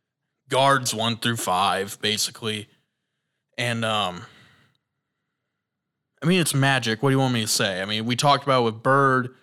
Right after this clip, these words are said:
and Magic, they saved basketball. Basketball isn't what it is today without them. The N B A does not really exist, or if it did, it doesn't exist the way it does.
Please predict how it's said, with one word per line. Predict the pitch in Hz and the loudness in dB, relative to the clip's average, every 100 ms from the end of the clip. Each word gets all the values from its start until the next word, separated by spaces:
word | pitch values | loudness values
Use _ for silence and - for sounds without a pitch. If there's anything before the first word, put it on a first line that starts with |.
| _ | _
and | 107 113 | -12 -4
Magic, | 120 123 117 120 | 0 0 0 -4
they | 117 113 | -2 -2
saved | 107 - 123 123 117 110 | 0 0 2 2 0 -2
basketball. | 107 110 - 123 110 110 107 | -2 0 -2 -4 -2 -2 0
Basketball | 117 131 - 143 120 | 0 2 2 2 2
isn't | 113 107 110 | 0 -4 -8
what | 107 110 | -6 -6
it | 95 | -6
is | - 131 127 127 | -2 -2 0 -4
today | 120 110 110 120 143 143 _ _ _ _ _ _ _ _ _ _ _ - | -6 -6 -4 0 0 -2 _ _ _ _ _ _ _ _ _ _ _ -8
without | 127 120 120 123 | -2 2 4 4
them. | 147 143 117 | 2 0 0
The | 127 | 2
N | 165 | 4
B | 123 | 4
A | 127 156 | 4 4
does | 139 113 | 2 0
not | 127 143 | 0 2
really | 135 117 | 4 2
exist, | 101 107 113 139 - - - _ _ _ _ _ _ | 0 -2 0 0 0 -4 -8 _ _ _ _ _ _
or | 135 | 0
if | 131 151 | 0 0
it | 113 | 0
did, | 120 143 | 0 2
it | 135 | 2
doesn't | 135 147 135 | 2 0 0
exist | 110 135 131 | -2 0 0
the | 131 | 2
way | 123 | 2
it | 107 | 0
does. | 110 127 110 101 104 - | 0 0 0 -2 -6 -6